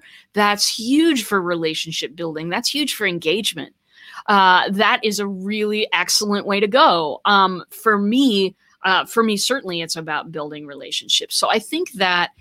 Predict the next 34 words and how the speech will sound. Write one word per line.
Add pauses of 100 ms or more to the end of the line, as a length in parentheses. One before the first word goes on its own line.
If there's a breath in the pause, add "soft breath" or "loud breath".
(280 soft breath)
I
think
that
as, (160)
you
know,
especially
if
you're
new, (240 soft breath)
or
even
if
you've
been
around
for
a
few
years, (760 soft breath)
if
you
never
see
anything
else,
you
don't
know
you
have
another
choice.
And,